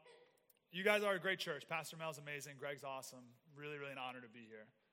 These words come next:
This church has been very good to me. Uh, I was asked to speak about fatherhood on this Father's, Happy Father's Day to you. Um, so I was asked to speak about fathers, um,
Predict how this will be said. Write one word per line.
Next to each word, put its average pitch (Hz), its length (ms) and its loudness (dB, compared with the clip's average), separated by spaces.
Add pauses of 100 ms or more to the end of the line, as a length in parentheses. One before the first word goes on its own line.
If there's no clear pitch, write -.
(100)
This 139 100 -14
church 139 220 -6
has - 80 -14
been 127 140 -16
very 123 220 -4
good 113 160 -14
to 113 60 -14
me. 110 120 -14 (420)
Uh, 170 160 4
I 208 80 6
was 240 140 2
asked 240 420 2
to 208 100 -6
speak - 480 -2
about 214 520 4 (260)
fatherhood 247 480 6
on 262 80 0
this 254 140 0
Father's, 254 240 4
Happy 247 240 0
Father's 220 340 0
Day 110 160 -10 (300)
to 110 40 -18
you. 131 120 -14 (600)
Um, 151 400 2 (400)
so 196 100 -4
I - 20 2
was 190 80 -2
asked 226 240 4
to 247 80 -4
speak 226 220 -4
about 185 260 2
fathers, 175 640 0 (580)
um, 147 380 -4